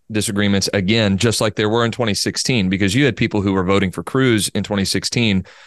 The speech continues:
who hated Trump and said, "I'll never vote for Trump," and then they did. Um,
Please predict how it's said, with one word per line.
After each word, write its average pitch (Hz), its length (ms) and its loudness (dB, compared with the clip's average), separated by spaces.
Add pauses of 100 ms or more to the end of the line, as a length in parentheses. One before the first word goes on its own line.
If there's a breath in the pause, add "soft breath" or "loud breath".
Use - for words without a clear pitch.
(140 loud breath)
who 95 140 -2
hated 120 460 0
Trump 98 220 -4
and 95 100 -8
said, 98 100 -4
"I'll 139 200 -2
never 120 420 -4
vote 92 200 0
for 98 120 -4
Trump," - 280 -4 (480 loud breath)
and 113 140 2
then 110 80 2
they - 100 2
did. 87 240 0 (520 soft breath)
Um, 95 360 -2